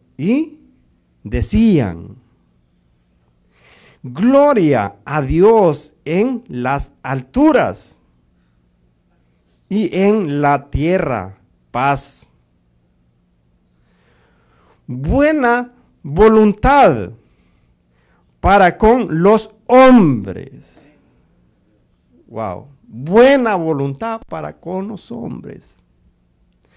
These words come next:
Dios tenía ese amor, esa voluntad de nosotros,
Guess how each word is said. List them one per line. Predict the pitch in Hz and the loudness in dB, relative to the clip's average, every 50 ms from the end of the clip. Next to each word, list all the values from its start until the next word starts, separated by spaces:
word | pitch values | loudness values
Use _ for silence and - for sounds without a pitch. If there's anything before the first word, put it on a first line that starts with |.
| _ _ _ _ _ _ _ _ _ _ _ _ _ _ _ _ _ _ _ _ _ _ - | _ _ _ _ _ _ _ _ _ _ _ _ _ _ _ _ _ _ _ _ _ _ -18
Dios | 131 135 143 - 220 254 254 247 262 262 247 220 180 - - - - - _ _ - - - - - - - - - - _ _ _ _ _ _ _ _ _ _ _ _ _ _ | -14 -4 2 4 6 8 8 8 8 8 8 6 4 2 0 -8 -18 -20 _ _ -20 -20 -20 -20 -20 -20 -20 -20 -20 -20 _ _ _ _ _ _ _ _ _ _ _ _ _ _
tenía | - 123 127 160 180 185 175 160 | -10 -8 -6 -6 -4 -4 -4 -2
ese | - - - 123 | -4 -4 -4 -4
amor, | 110 123 147 160 190 190 160 117 90 - - 117 - _ _ _ _ _ _ _ _ _ _ _ _ _ _ _ | -6 -6 -6 -6 -6 -6 -6 -8 -10 -14 -18 -20 -20 _ _ _ _ _ _ _ _ _ _ _ _ _ _ _
esa | 170 190 202 202 - - - 185 185 180 | -2 2 2 2 2 0 0 0 0 0
voluntad | 160 156 160 156 147 147 139 143 - 180 196 | 0 0 0 -2 -2 -4 -4 -6 -6 -6 -4
de | 202 185 | -4 -6
nosotros, | 165 160 151 147 - 208 220 220 220 _ - - 107 101 - _ | -6 -8 -10 -10 -10 -12 -12 -12 -12 _ -20 -20 -20 -20 -20 _